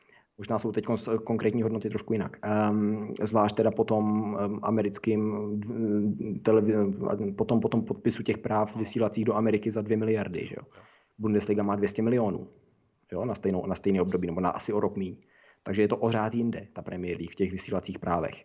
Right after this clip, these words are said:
Speaker 1: A ten rozdíl se podepisuje nejenom, eh, do, nebo ten rozdíl není vidět jenom s ostatníma ligama napříč Evropou, ale i s tím Championship. A, a ty kluby vlastně nemají moc na výběr, že jo? Když postoupí do Premier League a mají těch sto dvacet mega,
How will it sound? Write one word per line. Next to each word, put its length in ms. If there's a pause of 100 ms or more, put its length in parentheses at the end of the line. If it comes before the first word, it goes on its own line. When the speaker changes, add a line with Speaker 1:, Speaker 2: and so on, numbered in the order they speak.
Speaker 1:
A 120
ten 280
rozdíl 320
se 100
podepisuje 460
nejenom, 520
eh, 160
do, 220 (100)
nebo 220
ten 240
rozdíl 380
není 200
vidět 220
jenom 200
s 140
ostatníma 460
ligama 360
napříč 280
Evropou, 500 (600)
ale 280
i 220
s 60
tím 200
Championship. 680 (1300)
A, 80 (1500)
a 80
ty 240
kluby 240
vlastně 240
nemají 220
moc 180
na 100
výběr, 380
že 140
jo? 100
Když 420
postoupí 360
do 180
Premier 420
League 180
a 40
mají 160
těch 100
sto 120
dvacet 260
mega, 340